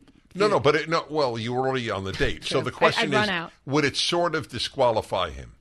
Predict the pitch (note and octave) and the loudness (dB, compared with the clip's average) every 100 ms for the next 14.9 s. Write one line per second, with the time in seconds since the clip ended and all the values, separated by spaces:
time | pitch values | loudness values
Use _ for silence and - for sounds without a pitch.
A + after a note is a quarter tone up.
0 | _ - _ _ _ - - _ - C3 | _ -20 _ _ _ -20 -20 _ -2 -2
1 | C3 B2+ G#2 - F#2 F#2+ - - A3+ G#3 | -2 -4 -8 -4 -4 0 -2 -2 -4 -4
2 | F3+ F#3+ G3+ G#3 G#3+ G#3+ B3 B3 G#3+ G3 | -4 -2 -2 0 -2 0 0 0 -2 -4
3 | G3 G3 G3 G3+ G3 A3 F#3+ F3 G3 F#3+ | -2 -2 -2 -4 0 2 2 0 -2 0
4 | - E2+ D#3+ D#3 G#2+ F#2 D2 - _ _ | 0 -2 -6 -6 -4 -6 -6 -16 _ _
5 | _ _ _ _ _ _ _ _ _ B2+ | _ _ _ _ _ _ _ _ _ -4
6 | B2 D#3 C#3+ D#3 B2+ G2 F#3+ D#3+ G2+ - | -2 -2 -4 -6 -6 0 2 2 -4 -14
7 | _ _ _ _ _ A#2 A#2+ - D#3 E3+ | _ _ _ _ _ -10 -8 -4 -2 -2
8 | E3+ B2 C3+ - C3+ A2+ G#2 F#2 D3 C#3 | -2 -4 -6 -6 -8 -6 -6 -6 -6 -6
9 | D#3 G#2+ F#2 F2+ - _ _ _ _ - | -8 -6 -6 -8 -14 _ _ _ _ -12
10 | C3 C3+ A#2+ G#2+ - F#3+ F#3 D#3+ C#3+ - | -8 -6 -6 -10 -10 -10 -12 -10 -12 -8
11 | D3 C#3+ F#2 F2 F#2+ _ _ _ _ _ | -2 -2 -2 -6 -12 _ _ _ _ _
12 | _ _ _ - - _ _ _ _ _ | _ _ _ -20 -20 _ _ _ _ _
13 | _ C3 B2 B2+ _ G#2+ - A2+ B2 - | _ -10 -10 -12 _ -16 -8 -6 -6 -6
14 | B2+ D3+ F3 C3+ B2 G2 F#2 F2 | -2 0 0 -4 -8 -8 -10 -12